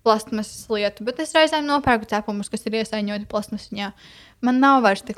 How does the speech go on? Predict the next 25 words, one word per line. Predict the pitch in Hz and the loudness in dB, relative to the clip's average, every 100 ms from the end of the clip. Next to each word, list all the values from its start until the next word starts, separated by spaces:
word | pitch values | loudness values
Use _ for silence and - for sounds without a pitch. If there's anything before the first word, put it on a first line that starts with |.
| 208 | -4
lielas | 202 208 214 - _ _ | 0 -2 -4 -12 _ _
kategorisms, | - 190 190 175 90 - - 208 - 208 | -2 0 -2 -6 -6 -8 -10 -14 -10 -6
un | 220 | -4
tas, | 233 - - - - | -4 -8 -16 -20 -18
ā, | 226 220 208 | -6 -4 -2
rada | 226 226 220 | 0 0 2
ļoti | 220 220 | 0 0
lielu | 208 202 | -2 -2
brīvību, | 214 220 262 262 214 | -6 -4 -4 -4 -4
es | - | -2
jūtos | 208 202 | -2 -2
daudz | 202 202 | -6 -6
brīvāka, | 220 226 240 254 233 214 - - - _ _ | -8 -6 -2 -2 -2 -6 -12 -20 -20 _ _
jo | - 233 | -2 0
iepriekš | 233 214 220 | 0 -4 -4
man | 208 | -6
tiešām | 208 214 | -6 -8
bija | 202 202 | -6 -6
tāds | 196 214 | -6 -8
sajūta, | 208 | -10
ka | 208 | -12
man | 214 | -8
rokas | 220 220 220 | -8 -10 -10
ir | 233 | -8
šitā | 226 | -8